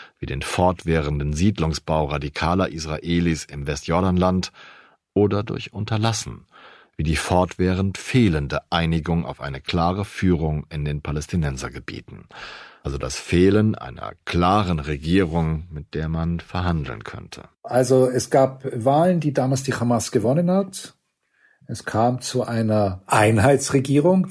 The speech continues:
Speaker 2: Die Fatah musste zum ersten Mal koalieren mit, mit der Hamas. Man darf nicht vergessen, die Fatah war die Organisation von Palästinenserführer Yasser Arafat, der bis zu seinem Tod ja unangefochten war.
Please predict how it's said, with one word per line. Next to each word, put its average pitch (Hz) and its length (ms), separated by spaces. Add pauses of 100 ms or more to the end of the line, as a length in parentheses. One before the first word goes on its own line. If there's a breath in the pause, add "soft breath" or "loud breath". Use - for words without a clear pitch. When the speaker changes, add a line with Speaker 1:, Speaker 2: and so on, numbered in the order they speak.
Speaker 2:
Die 120 220
Fatah 131 480
musste 113 380
zum 110 180
ersten 113 380
Mal 104 340
koalieren 120 720
mit, - 400 (560 loud breath)
mit 110 240
der 104 180
Hamas. 123 560
Man 110 120
darf 104 180
nicht 107 120
vergessen, 117 460
die 110 120
Fatah - 600
war 101 420
die 117 140
Organisation 104 1040 (960 soft breath)
von 98 280
Palästinenserführer 101 960
Yasser 98 480
Arafat, 123 680
der 101 60
bis 92 220
zu - 80
seinem 92 320
Tod 101 340
ja 92 200
unangefochten 98 960
war. - 260